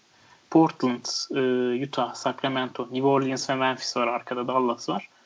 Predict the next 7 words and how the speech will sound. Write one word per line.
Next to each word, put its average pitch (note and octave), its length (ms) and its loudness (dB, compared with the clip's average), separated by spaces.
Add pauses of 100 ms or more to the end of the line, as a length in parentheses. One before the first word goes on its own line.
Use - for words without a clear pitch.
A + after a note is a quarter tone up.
(420)
Hani C3 140 0
bunlarla E3 320 2
yarışma D#3 420 2
halinde C3+ 300 0
olacaklar. C3 520 -2 (160)
Bu F3 100 4
sezon D#3+ 460 2